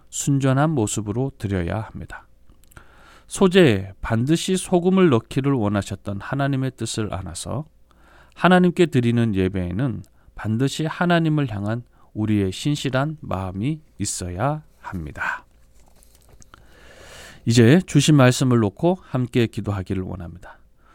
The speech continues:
소재가 하나님을 향한 충성과 헌신을 드리는 맹세인데 이 땅에서 하나님께 충성하고 헌신하는 백성이 되게 하여 주옵소서. 작은 것, 하찮은 것이라도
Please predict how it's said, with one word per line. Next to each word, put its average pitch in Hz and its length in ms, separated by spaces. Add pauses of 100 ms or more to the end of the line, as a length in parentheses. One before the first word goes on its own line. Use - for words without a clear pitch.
(380)
소재가 139 460
하나님을 131 520
향한 117 320
충성과 110 640
헌신을 139 540
드리는 117 480
맹세인데 92 640 (800)
이 120 140
땅에서 110 500
하나님께 110 760
충성하고 107 760
헌신하는 139 640
백성이 123 460
되게 104 280
하여 95 440
주옵소서. - 640 (720)
작은 110 480
것, 98 260
하찮은 139 580
것이라도 95 640